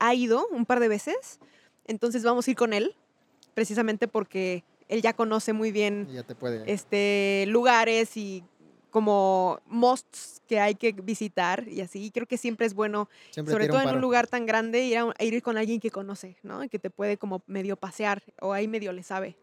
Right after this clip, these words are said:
Speaker 2: Sí, claro. Siempre es un paro porque entre tanta cosa no sabes qué hacer.
Speaker 1: Exacto.
Speaker 2: Y justo a lo mejor dices como de, "Me voy a meter a la Tokyo Tower", y, o sea, te pasa como la Torre Eiffel, ¿no? De que, "Ay, necesitas, este, comprar un boleto", y ahí no hay boletos hasta mañana, o sea,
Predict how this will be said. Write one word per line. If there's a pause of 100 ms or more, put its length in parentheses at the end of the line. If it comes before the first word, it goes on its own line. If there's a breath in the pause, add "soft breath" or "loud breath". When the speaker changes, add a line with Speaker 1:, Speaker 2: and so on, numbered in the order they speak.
(180)
Speaker 2:
Sí,
claro.
Siempre
es
un
paro
porque
entre
tanta
cosa
no
sabes
qué
hacer. (300 soft breath)
Speaker 1:
Exacto.
Speaker 2:
Y
justo
a
lo
mejor
dices
como
de,
"Me
voy
a
meter
a
la
Tokyo
Tower",
y,
o
sea,
te
pasa
como
la
Torre
Eiffel,
¿no?
De
que,
"Ay,
necesitas,
este,
comprar
un
boleto",
y
ahí
no
hay
boletos
hasta
mañana,
o
sea,